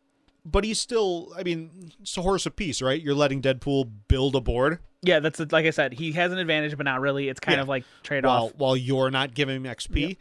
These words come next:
Speaker 1: and then maybe, maybe Luke can do it, right? He can, he can play nobody and just sort of eat it for a little while, and then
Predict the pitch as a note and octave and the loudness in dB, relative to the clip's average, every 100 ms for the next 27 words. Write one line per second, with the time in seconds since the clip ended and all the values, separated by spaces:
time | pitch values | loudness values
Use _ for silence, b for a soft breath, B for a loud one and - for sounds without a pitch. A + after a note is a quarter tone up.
0 | b b b - B2+ C3+ C3+ C3 C3 - | b b b -10 -8 -4 -4 -4 -6 -10
1 | _ A#2 A2+ A#2 E3 F3 B2 D3 D3 G3 | _ -12 -4 0 2 2 -2 0 0 0
2 | G#3+ G3+ D3+ F3 - - - D#3 D3+ C3+ | -4 -4 -2 -2 -4 -10 -4 -2 0 0
3 | F3 G#3 B2+ B2+ C#3 C3 C3+ B2+ A2 _ | -2 -4 -8 -6 -6 -4 -4 -4 -10 _
4 | _ _ b b b b b b D#3+ C#3+ | _ _ b b b b b b -2 -2
5 | D3 B2+ D3+ D3 C3+ C#3+ C#3+ C#3 C3+ B2 | 2 4 4 4 4 4 4 0 -2 -2
6 | - C3+ D3 D3+ C#3 - C3+ C3 C3 C3 | -2 -2 -2 -2 -2 -2 -4 0 2 2
7 | B2+ B2 B2+ B2 b b B2 B2 B2+ B2+ | 2 0 -2 -4 b b -6 -4 -2 -2
8 | B2 B2 | -2 -4